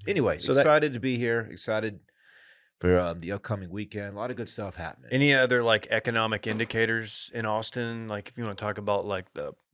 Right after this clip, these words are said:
Speaker 2: cost of living, anything that's impressive
Speaker 1: No.
Speaker 2: while we're, while we're pitching the town to the folks?
Speaker 1: Um, uh, Flipmas might get here a little early, though. Flipmas? Merry Flipmas to all who observe.
Speaker 2: Um, uh, Missus One oh one?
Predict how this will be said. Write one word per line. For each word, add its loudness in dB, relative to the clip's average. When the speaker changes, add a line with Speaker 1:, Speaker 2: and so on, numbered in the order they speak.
Speaker 2:
cost 4
of -14
living, -4
anything -6
that's -6
impressive -4
Speaker 1:
No. -2
Speaker 2:
while 6
we're, 0
while 0
we're -4
pitching -2
the -8
town -4
to -10
the -12
folks? -4
Speaker 1:
Um, -4
uh, -2
Flipmas -4
might -10
get -4
here 0
a -4
little -8
early, -8
though. -10
Flipmas? 2
Merry 2
Flipmas -6
to -6
all 0
who -2
observe. -4
Speaker 2:
Um, 4
uh, 2
Missus 0
One -2
oh 2
one? -2